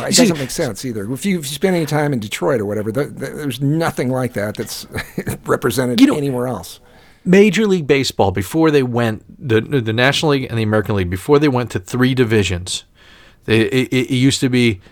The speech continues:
Speaker 2: the National League East, the National League West, the National League,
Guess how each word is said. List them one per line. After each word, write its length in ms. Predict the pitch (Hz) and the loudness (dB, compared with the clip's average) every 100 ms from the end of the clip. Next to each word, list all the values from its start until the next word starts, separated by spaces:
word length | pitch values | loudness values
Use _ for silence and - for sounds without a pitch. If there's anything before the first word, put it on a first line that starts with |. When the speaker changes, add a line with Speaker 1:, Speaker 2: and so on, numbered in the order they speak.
| _ _ _ _ _ _ - | _ _ _ _ _ _ -2
Speaker 2:
the 100 | 120 | 0
National 440 | 107 98 92 107 | 2 0 0 -2
League 200 | 98 95 | -2 -2
East, 320 | 180 214 202 - | 0 2 0 -2
the 100 | 123 | -2
National 360 | 110 101 104 | 0 -2 -2
League 160 | 98 98 | -2 -4
West, 560 | 98 101 101 - - | 0 0 0 -6 -6
the 80 | 127 | -2
National 400 | 104 98 - 104 | 0 0 0 0
League, 420 | 98 95 92 - | 0 0 -2 -8